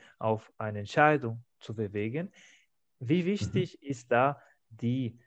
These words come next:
Speaker 1: äh, die Sprache für diese Tätigkeit, die du machst? Und wenn dieser Klient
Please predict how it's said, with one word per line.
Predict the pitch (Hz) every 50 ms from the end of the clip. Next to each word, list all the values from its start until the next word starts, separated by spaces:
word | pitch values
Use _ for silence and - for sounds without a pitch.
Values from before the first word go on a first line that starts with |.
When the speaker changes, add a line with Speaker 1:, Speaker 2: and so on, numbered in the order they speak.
| _ _ _ _
Speaker 1:
äh, | - 113 107 104 101 98 101 - - -
die | 113 107 123 120
Sprache | - - - 131 139 156 165 - - 110 98 95 - _
für | _ - - 123 117 110 104 107 - _ _ _ _ _ _ _ -
diese | 117 113 104 117 110 117
Tätigkeit, | - 120 120 135 113 - - - 104 95 95 - - _ _ _ -
die | - 107 98
du | - 110 104 104 104 - _ _
machst? | - 110 101 98 - - - - - - - _ _ _
Und | - 135 123 117
wenn | 123 120 113 - - - - _
dieser | - 107 113 107 101 110 107 101 98 98 95
Klient | 107 - - - 127 156 120 - 123 117 - -